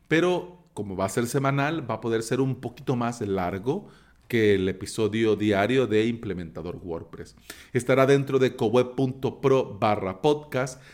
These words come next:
así como este podcast está dentro de avalos punto S V barra podcast, y el plan es comenzar con el primer episodio el sábado once de diciembre de este año. Es decir,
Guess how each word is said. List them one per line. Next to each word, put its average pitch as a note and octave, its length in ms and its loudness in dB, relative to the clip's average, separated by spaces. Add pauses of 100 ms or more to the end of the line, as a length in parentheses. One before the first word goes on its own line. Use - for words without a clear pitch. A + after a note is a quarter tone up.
(140)
así C3 220 -4
como C3 400 0
este D3 240 4
podcast C#3+ 540 -2
está A2+ 260 -4
dentro A#2 380 -2
de A2 240 0
avalos G#2+ 400 -2
punto G#2+ 440 -4
S G#2 200 -2
V G2+ 220 -2
barra F2+ 440 -6
podcast, E3+ 560 -2 (340)
y F#3 100 8
el G#3 140 8
plan F3 380 4
es F3+ 220 0
comenzar A#2 640 -2
con G#2 180 -6
el G#2 120 -2
primer C3 260 0
episodio F3 720 -2
el G#2+ 260 0
sábado G2+ 600 0 (440)
once G3+ 440 6
de D#3 120 2
diciembre D3 760 -2 (380)
de C#3 440 4
este A2+ 420 -4
año. D#2 300 -12 (120)
Es B2+ 100 2
decir, D3 420 4